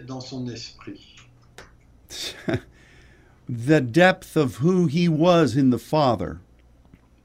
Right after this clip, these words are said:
Speaker 1: Cette, euh, profondeur dans laquelle il était avec le Père.
Speaker 2: was what he relied upon.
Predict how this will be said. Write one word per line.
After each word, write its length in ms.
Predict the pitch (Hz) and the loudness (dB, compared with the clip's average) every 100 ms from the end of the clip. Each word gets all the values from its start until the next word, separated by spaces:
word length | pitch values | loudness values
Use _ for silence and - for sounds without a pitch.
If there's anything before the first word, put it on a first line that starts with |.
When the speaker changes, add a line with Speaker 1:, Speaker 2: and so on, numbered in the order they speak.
| _ | _
Speaker 1:
Cette, 460 | - - 139 143 - | -20 -12 -12 -12 -10
euh, 760 | 147 139 135 131 127 123 120 - | -6 -6 -6 -6 -6 -6 -8 -12
profondeur 1000 | 175 170 - 175 165 151 170 196 208 165 135 | -12 -10 -12 -12 -10 -8 -8 -8 -8 -12 -12
dans 200 | 147 147 | -12 -10
laquelle 560 | 143 - 170 175 156 131 | -12 -10 -10 -10 -10 -14
il 100 | 131 | -12
était 420 | 131 - 143 151 - | -14 -12 -12 -10 -12
avec 400 | 180 185 180 - 127 | -12 -10 -10 -14 -14
le 120 | 117 | -16
Père. 380 | - 107 92 - 104 | -16 -18 -18 -10 -2
Speaker 2:
was 240 | 143 123 | 0 0
what 260 | 139 175 143 | 2 2 2
he 180 | 151 170 | 0 2
relied 720 | 147 139 131 139 156 151 127 | 4 4 4 4 4 4 4
upon. 640 | 92 101 92 73 73 | 0 -4 -4 -6 -10